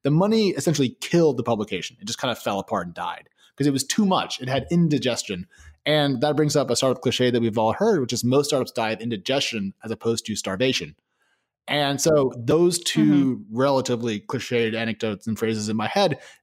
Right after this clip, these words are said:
Speaker 1: makes me worry when I see two hundred million dollars into a company that only raised ninety-seven million to date.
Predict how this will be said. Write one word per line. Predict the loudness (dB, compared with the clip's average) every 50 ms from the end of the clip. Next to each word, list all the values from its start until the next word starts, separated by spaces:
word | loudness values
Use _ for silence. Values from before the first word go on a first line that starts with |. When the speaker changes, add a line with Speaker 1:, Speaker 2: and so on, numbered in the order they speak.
| _
Speaker 1:
makes | -4 0 2 2 2 2 2
me | 2 2
worry | 2 4 4 4 4 4 2 0
when | 0 -2
I | -2 -2
see | -2 -2 -4 -4
two | -2 -2 0 0
hundred | 2 2 0
million | 0 0 0 -2 0
dollars | 0 -2 -2 -2 -4
into | -6 -6 -6
a |
company | -6 -6 -6 -6 -6 -6
that | -6 -8 -6 _
only | -4 -2 -2 -2
raised | -2 -2 -2 -2 -2 -2 -6 -8 -14 _ _ _ _ _
ninety-seven | -2 -2 0 0 -2 -2 -2 -2
million | -2 -4 -4 -6
to | -6 -6
date. | -6 -6 -6